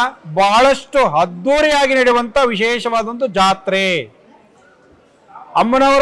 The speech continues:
ಒಂದು ಹಬ್ಬದ ದಿನ ಅಂತ ಹೇಳ್ಬೋದು ನಾವು. ಯಾಕಂದ್ರೆ ಈ ಜಾತ್ರೆ ಅಂದ್ರೆ ಸಾಕು, ಆ ತಾಯಿ ಎಲ್ಲಿದ್ರೂ ಸಹ ಬಂದು ಕ್ಷೇತ್ರದಲ್ಲಿ ಬಂದು ಕೂತ್ಕೊಳ್ಳುವಂಥದ್ದು ಬಹಳಷ್ಟು ವಿಶೇಷಕ. ಪ್ರತಿನಿತ್ಯ ಹೋಗುವಂಥದ್ದು ಇರ್ತದೆ, ಆದ್ರೆ ಈ ಜಾತ್ರೆ ಅಂದ್ರೆ ಅಮ್ಮನಿಗೆ ತುಂಬಾ ಖುಷಿಯಾಗಿರುವಂಥದ್ದು.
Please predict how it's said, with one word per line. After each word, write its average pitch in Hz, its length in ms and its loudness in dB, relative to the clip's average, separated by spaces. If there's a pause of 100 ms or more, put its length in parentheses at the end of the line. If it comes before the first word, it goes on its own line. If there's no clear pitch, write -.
ಒಂದು 226 200 2
ಹಬ್ಬದ 190 400 0
ದಿನ 247 180 0
ಅಂತ 254 200 -6
ಹೇಳ್ಬೋದು 214 360 -2
ನಾವು. 139 100 -8 (160)
ಯಾಕಂದ್ರೆ 262 340 0 (500)
ಈ 247 40 -2 (160)
ಜಾತ್ರೆ 226 360 4 (120)
ಅಂದ್ರೆ 285 180 2 (100)
ಸಾಕು, 262 300 4 (240)
ಆ - 20 6 (140)
ತಾಯಿ 254 320 4
ಎಲ್ಲಿದ್ರೂ 254 400 2 (100)
ಸಹ 262 240 2
ಬಂದು 262 160 2 (100)
ಕ್ಷೇತ್ರದಲ್ಲಿ 262 600 0
ಬಂದು 240 200 -4
ಕೂತ್ಕೊಳ್ಳುವಂಥದ್ದು 247 680 -2
ಬಹಳಷ್ಟು 226 280 0 (100)
ವಿಶೇಷಕ. 202 340 -4 (500)
ಪ್ರತಿನಿತ್ಯ 269 540 -4
ಹೋಗುವಂಥದ್ದು 269 540 -2
ಇರ್ತದೆ, 247 320 0 (380)
ಆದ್ರೆ 190 300 0 (520)
ಈ 196 60 -2 (120)
ಜಾತ್ರೆ 233 380 2
ಅಂದ್ರೆ 247 200 0
ಅಮ್ಮನಿಗೆ 233 360 -4
ತುಂಬಾ 240 180 -8 (100)
ಖುಷಿಯಾಗಿರುವಂಥದ್ದು. 233 960 -4